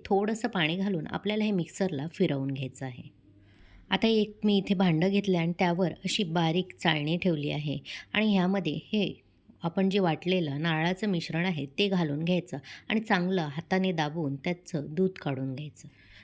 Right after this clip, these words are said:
चाळणीच्या ऐवजी इथे मलमलचा किंवा कॉटनचा कपडा किंवा रुमाल वापरून असं दूध काढलं तरीही चालेल. आता जो उरलेला आपला नारळाचा चोथा आहे तो पुन्हा एकदा मिक्सरमध्ये घालून त्यामध्ये थोडं पाणी घालून पुन्हा एकदा वाटून घ्यायचा.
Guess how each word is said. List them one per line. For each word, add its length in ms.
चाळणीच्या 520
ऐवजी 300
इथे 280
मलमलचा 560
किंवा 280
कॉटनचा 480
कपडा 400
किंवा 200
रुमाल 320
वापरून 480
असं 240
दूध 240
काढलं 300
तरीही 220
चालेल. 380
आता 220
जो 140
उरलेला 400
आपला 220
नारळाचा 500
चोथा 360
आहे 320
तो 60
पुन्हा 340
एकदा 260
मिक्सरमध्ये 640
घालून 360
त्यामध्ये 380
थोडं 280
पाणी 340
घालून 280
पुन्हा 260
एकदा 220
वाटून 380
घ्यायचा. 340